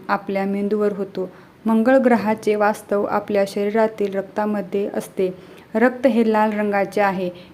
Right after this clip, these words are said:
या रक्तापासून आपल्या केसांची निर्मिती झालेली असते. यामुळे मंगळवारी केस कापू नये. गुरुवारी देखील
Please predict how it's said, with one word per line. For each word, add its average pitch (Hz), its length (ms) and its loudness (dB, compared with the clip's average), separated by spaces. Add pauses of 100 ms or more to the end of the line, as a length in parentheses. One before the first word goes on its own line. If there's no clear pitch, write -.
या 202 300 2
रक्तापासून 208 760 -2
आपल्या 196 340 -4
केसांची 196 600 -6
निर्मिती 196 640 -4
झालेली 190 380 -2
असते. 190 400 -4 (460)
यामुळे 226 500 4
मंगळवारी 214 640 -2
केस 202 360 -2
कापू 196 380 -4
नये. 190 220 -4 (380)
गुरुवारी 233 380 6
देखील 220 420 0